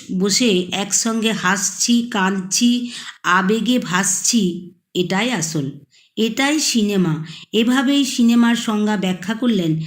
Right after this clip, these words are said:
টম ক্রুজ। প্রায় সাড়ে তিন দশক অপেক্ষার শেষে রবিবার সন্ধ্যায় মার্কিন সময় অনুযায়ী প্রথমবার সাম্মানিক অস্কার হাতে নিলেন তিনি। আবেগঘন এক মুহূর্তে সাক্ষী থাকলেন লস অ্যাঞ্জেলসের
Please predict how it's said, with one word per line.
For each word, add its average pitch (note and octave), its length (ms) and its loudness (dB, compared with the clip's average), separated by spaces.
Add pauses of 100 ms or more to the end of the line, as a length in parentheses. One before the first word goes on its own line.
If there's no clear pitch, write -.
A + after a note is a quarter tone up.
(280)
টম G#3 440 0
ক্রুজ। D#3+ 340 -2 (480)
প্রায় A#3+ 240 2
সাড়ে A#3 440 0 (120)
তিন B3 240 6
দশক B3+ 400 0
অপেক্ষার A#3 540 -2
শেষে A3 460 0
রবিবার A3+ 420 2
সন্ধ্যায় G#3 600 0
মার্কিন G3 580 2
সময় A#3 500 2
অনুযায়ী F#3 640 2 (380)
প্রথমবার C4+ 580 4
সাম্মানিক A#3 720 2
অস্কার A3+ 400 -2
হাতে G3 240 0
নিলেন G#3 340 2
তিনি। E3+ 440 0 (300)
আবেগঘন G3+ 680 2 (100)
এক F#3+ 220 -4
মুহূর্তে G3+ 440 0
সাক্ষী F#3 440 -2
থাকলেন F#3+ 520 -2 (320)
লস F#3 360 2
অ্যাঞ্জেলসের F#3+ 680 0